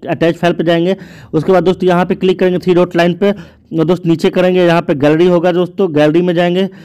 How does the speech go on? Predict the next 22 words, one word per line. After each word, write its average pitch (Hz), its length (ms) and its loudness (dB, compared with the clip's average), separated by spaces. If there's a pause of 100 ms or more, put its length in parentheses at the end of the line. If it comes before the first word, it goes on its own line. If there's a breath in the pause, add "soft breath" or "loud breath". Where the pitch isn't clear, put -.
(240 loud breath)
उसके 160 220 -4
बाद 175 140 2
दोस्तों 175 220 -2
यहाँ 170 180 2
पे 196 180 0 (440 loud breath)
जो 135 180 2
green 165 240 2
वाला 196 200 4
मेरा 185 180 2
जो 175 120 0
screenshot 170 440 -4
है 170 60 0
यहाँ 165 180 0
पे 170 140 -4
click 170 260 -2
करेंगे, 180 300 0 (280 loud breath)
done 151 220 0
कर 135 160 0
देंगे, 113 220 -2 (1400 soft breath)
ये 156 140 4
आ 175 100 4
गया। 208 240 0